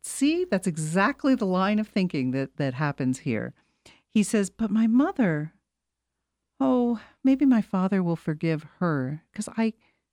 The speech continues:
I can kill Asur. Yeah, I don't like him. I never liked him. <laughs> He's bad.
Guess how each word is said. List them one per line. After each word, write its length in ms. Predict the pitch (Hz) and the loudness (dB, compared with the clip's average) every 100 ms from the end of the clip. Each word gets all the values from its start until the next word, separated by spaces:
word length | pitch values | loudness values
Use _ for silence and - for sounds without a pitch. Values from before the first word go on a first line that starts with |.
| _ _ _ - | _ _ _ 0
I 80 | |
can 80 | 208 | 2
kill 180 | 170 127 | 2 0
Asur. 380 | 113 - 117 101 - | -2 -2 -2 -4 -6
Yeah, 160 | 107 - - | -8 -8 -6
I 80 | |
don't 80 | 143 | -4
like 220 | 117 127 131 | -4 -6 -4
him. 100 | 127 | 0
I 60 | |
never 200 | 160 143 | 0 0
liked 260 | 117 127 - | -4 -8 -2
him. 240 | 151 165 - | 0 0 -2
<laughs> 680 | 208 208 - _ _ _ _ | -4 -4 -10 _ _ _ _
He's 160 | 156 160 | -4 -2
bad. 400 | 135 117 127 | -2 -2 -2